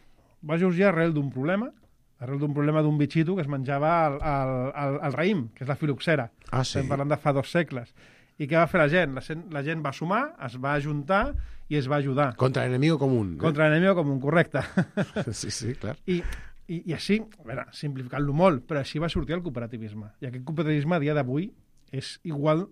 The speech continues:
Speaker 1: igual de necessari o més que fa dos segles. Per tant, és veritat que potser està una mica aturat en certs aspectes, però, eh, pensa, per exemple, que aquí al costat de, d'on estem,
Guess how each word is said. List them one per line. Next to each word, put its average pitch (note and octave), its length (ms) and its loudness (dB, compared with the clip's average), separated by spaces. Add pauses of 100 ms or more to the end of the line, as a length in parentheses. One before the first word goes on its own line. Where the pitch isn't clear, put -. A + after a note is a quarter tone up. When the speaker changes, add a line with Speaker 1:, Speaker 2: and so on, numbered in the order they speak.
(140)
Speaker 1:
igual D#3 320 -2
de F#3+ 80 -2
necessari D3+ 440 -2
o C#3+ 100 -6
més E3+ 400 -6 (160)
que C3+ 100 -8
fa C3+ 140 -6
dos B2 160 -6
segles. A2+ 440 -12 (460)
Per C3 160 -6
tant, D3+ 140 0
és G#3 100 0
veritat G3 340 2
que D#3 120 -8
potser C#3+ 260 -10
està E3+ 100 -4
una D3+ 120 0
mica D3 240 -2
aturat C#3 280 -2
en C3 120 -2
certs C3+ 260 -8
aspectes, F3 680 -6 (800)
però, D3+ 520 0
eh, B2+ 520 -8 (560)
pensa, B2 240 -12
per C#3 140 -2
exemple, C#3+ 320 -2
que C#3 80 0
aquí B2 120 -6
al C3 80 -8
costat B2+ 300 -8
de, C#3+ 140 -2 (600)
d'on D3 160 2
estem, D#3+ 420 0